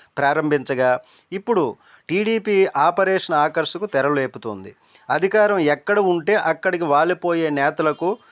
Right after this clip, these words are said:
రాష్ట్రంలో కొదవ లేకపోవడంతో పార్టీలోకి వచ్చే వైసీపీ నేతలకు ఆహ్వానం పలుకుతోంది. అసెంబ్లీ సమావేశాల సందర్భంగా పలువురు విపక్ష వైసీపీ ఎమ్మెల్సీలు,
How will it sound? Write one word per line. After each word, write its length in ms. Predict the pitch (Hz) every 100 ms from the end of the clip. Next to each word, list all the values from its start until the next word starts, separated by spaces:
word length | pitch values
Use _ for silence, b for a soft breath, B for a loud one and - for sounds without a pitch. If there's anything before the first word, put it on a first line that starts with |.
| B B 131
రాష్ట్రంలో 520 | 151 175 185 170 180
కొదవ 300 | 160 139 180
లేకపోవడంతో 800 | 170 160 135 147 139 135 131 175
పార్టీలోకి 800 | 180 135 160 160 180 165 143 170
వచ్చే 380 | 156 131 - 151
వైసీపీ 540 | 123 147 175 165 165
నేతలకు 480 | 147 139 139 135 175
ఆహ్వానం 520 | 143 135 151 143 135
పలుకుతోంది. 640 | 113 117 110 107 101 92 87 _ b b _ _ _ _ _ b b b b -
అసెంబ్లీ 460 | 156 202 208 208
సమావేశాల 720 | 202 170 175 180 185 180 175 175
సందర్భంగా 720 | 160 156 156 147 160 160 202
పలువురు 440 | 202 147 165 160
విపక్ష 420 | 135 135 180 - 180 - -
వైసీపీ 540 | 123 147 160 185 175 175
ఎమ్మెల్సీలు, 840 | 127 135 156 156 160 147 147